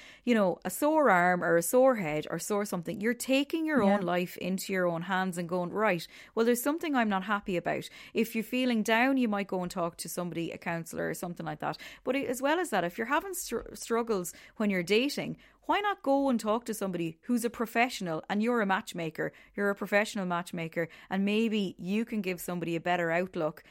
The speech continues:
Speaker 1: into actually finding love. Tell me a little bit about the process, because I think people will be interested in,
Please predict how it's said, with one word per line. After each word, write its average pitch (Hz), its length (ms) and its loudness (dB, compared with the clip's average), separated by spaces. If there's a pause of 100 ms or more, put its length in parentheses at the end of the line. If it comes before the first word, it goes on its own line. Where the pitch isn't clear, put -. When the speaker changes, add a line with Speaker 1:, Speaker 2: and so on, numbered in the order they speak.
(180)
Speaker 1:
into 190 360 -4
actually 196 440 0
finding 156 520 -6
love. 165 360 0 (580)
Tell 359 220 4
me 480 140 2
a - 20 2
little 339 180 2
bit 240 100 2
about 214 220 2
the 180 80 -8
process, 190 560 -2
because 208 260 -4
I 226 60 0
think 285 220 0
people 285 240 0
will 233 80 2
be 202 120 -4
interested 190 520 -4
in, 170 180 -4